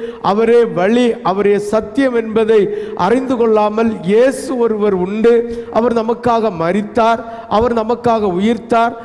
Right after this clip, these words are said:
நமக்காக இப்போது விண்ணகத்திலே பரிந்து பேசிக் கொண்டிருக்கிறார் என்பதை அறிந்திருக்கிறார்கள். ஆதலால் தான் இயேசு இந்த கிறிஸ்தவர்களை அறியாமல் இருக்கிறார்.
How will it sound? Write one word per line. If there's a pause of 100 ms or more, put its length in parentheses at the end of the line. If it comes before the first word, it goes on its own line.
(160)
நமக்காக
இப்போது
விண்ணகத்திலே
பரிந்து
பேசிக்
கொண்டிருக்கிறார் (220)
என்பதை
அறிந்திருக்கிறார்கள்.
ஆதலால்
தான் (400)
இயேசு (240)
இந்த (260)
கிறிஸ்தவர்களை (100)
அறியாமல்
இருக்கிறார்.